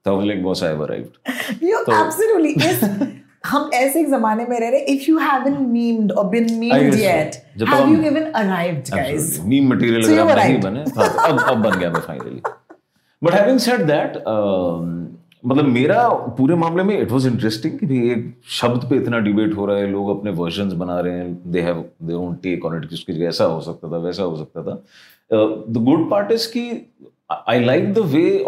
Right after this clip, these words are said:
Speaker 1: audiences are involved now। वो कुछ ऐसे हल्का फुल्का आया, उन्होंने सुन के नजरअंदाज कर दिया, ऐसा नहीं, वो गौर से सुनते हैं, they pay attention, they have a whole analogy behind it कि भाई, ऐसा है, वैसा है।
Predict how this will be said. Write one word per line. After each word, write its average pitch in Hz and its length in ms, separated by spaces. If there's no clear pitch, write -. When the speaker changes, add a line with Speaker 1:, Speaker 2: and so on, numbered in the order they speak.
Speaker 1:
audiences 151 520
are 127 200
involved 110 460
now। 73 140
वो 143 120
कुछ 175 280
ऐसे 151 280
हल्का 147 400
फुल्का 147 280
आया, 135 180
उन्होंने 135 240
सुन 131 200
के 139 80
नजरअंदाज 117 480
कर 127 120
दिया, 117 180
ऐसा 113 160
नहीं, 107 180
वो 101 160
गौर 98 200
से 120 140
सुनते 101 320
हैं, 101 140
they 101 280
pay 95 100
attention, 92 420
they 98 220
have 90 160
a 92 140
whole 90 200
analogy 90 580
behind 82 340
it 78 60
कि - 120
भाई, 85 120
ऐसा 80 300
है, 85 100
वैसा 78 240
है। - 140